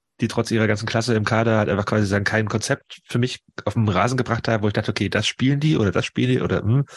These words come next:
weil da halt einfach keine, für mich keine Linie klar war. Und der zweite ist Meuselwitz.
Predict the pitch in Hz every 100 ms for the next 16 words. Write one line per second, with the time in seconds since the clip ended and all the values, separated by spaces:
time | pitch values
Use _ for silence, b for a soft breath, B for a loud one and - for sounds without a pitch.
0 | B B B 101 101 101 - - 104 107
1 | 98 - 107 104 107 98 92 98 135 147
2 | 143 - - 131 131 139 139 B B B
3 | B - 107 - 104 113 107 - 95 87
4 | 85 82 -